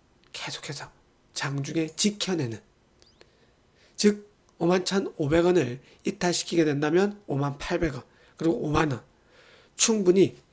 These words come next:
개인들의 투매로 인해서 급락 이후 외국인들의 프로그램 매도 이후 개인들의 투매, 이런 것이 복합적으로 나오며 오만 원도 깨지는 이런 모습이 충분히 나올 수 있었으나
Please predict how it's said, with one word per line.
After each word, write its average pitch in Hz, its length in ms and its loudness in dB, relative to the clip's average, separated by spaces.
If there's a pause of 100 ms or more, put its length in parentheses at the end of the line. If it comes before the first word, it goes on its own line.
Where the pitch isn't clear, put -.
(260)
개인들의 156 680 2
투매로 180 440 8
인해서 123 320 -2 (360)
급락 160 460 2
이후 196 360 6 (280)
외국인들의 160 420 4
프로그램 175 320 4
매도 156 260 2
이후 180 300 6 (320)
개인들의 135 500 -2
투매, - 380 8 (500)
이런 196 220 6
것이 160 220 2
복합적으로 185 600 2
나오며 139 460 -2 (300)
오만 147 240 0
원도 151 260 -6
깨지는 196 600 0 (200)
이런 185 260 2
모습이 208 460 -2 (680)
충분히 196 460 2
나올 135 240 2
수 147 100 -4
있었으나 151 580 -2